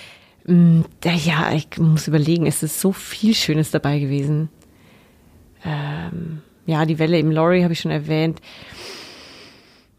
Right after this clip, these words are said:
Mm, was war noch? Ja, Unendliche Geschichte war einfach auch so ein tolles Ensemble. Das war auch eine tolle Musik dabei. Ja. Oder, äh, Kleiner Prinz durfte ich den Fuchs spielen, auch gar n-, oh, super schön.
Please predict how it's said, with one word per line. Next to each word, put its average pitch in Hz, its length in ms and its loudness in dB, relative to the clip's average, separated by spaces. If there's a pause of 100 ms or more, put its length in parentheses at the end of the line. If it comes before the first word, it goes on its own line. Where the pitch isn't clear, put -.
Mm, 247 720 4
was 170 180 -8
war 190 80 -2
noch? 180 360 -2
Ja, 190 80 0
Unendliche 233 380 2
Geschichte 277 400 2
war 185 80 6
einfach 202 200 0
auch 196 100 2
so 214 100 -6
ein - 40 -8
tolles 226 360 -2
Ensemble. 180 720 2 (280)
Das - 380 -6
war 165 260 -2
auch 156 120 -6
eine 170 140 0 (600)
tolle 196 280 2
Musik 180 480 0
dabei. 147 640 -2 (1200)
Ja. 165 220 0 (920)
Oder, 233 280 4
äh, 175 260 2
Kleiner 180 220 -2
Prinz 254 420 4
durfte 202 200 0
ich 175 60 -6
den 196 100 0
Fuchs - 380 -4
spielen, 196 320 -2
auch - 240 -4
gar 196 180 4
n-, 202 200 -2
oh, 175 380 2
super 180 420 -6
schön. 143 360 -10